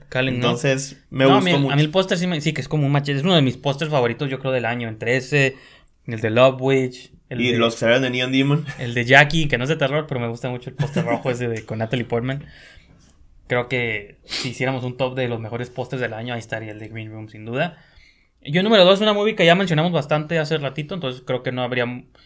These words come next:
Speaker 1: caso mencionar bastante, que es Ten Cloverfield Lane. Se me hace suave porque es una movie que viene enero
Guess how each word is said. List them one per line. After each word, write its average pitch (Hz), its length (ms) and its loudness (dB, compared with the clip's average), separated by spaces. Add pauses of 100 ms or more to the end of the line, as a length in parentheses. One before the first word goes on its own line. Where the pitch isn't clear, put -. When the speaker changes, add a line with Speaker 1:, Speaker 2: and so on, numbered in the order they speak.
Speaker 1:
caso 131 240 2
mencionar 123 320 -2
bastante, 135 340 -4
que 135 80 -4
es - 180 -12
Ten 139 200 -4
Cloverfield 135 440 -2
Lane. 180 240 0 (1160)
Se - 120 -2
me 139 80 4
hace 151 220 0
suave 165 280 8
porque 151 200 2
es 127 60 0
una 160 120 6
movie 165 220 4
que 156 100 4
viene 135 220 4
enero 156 460 4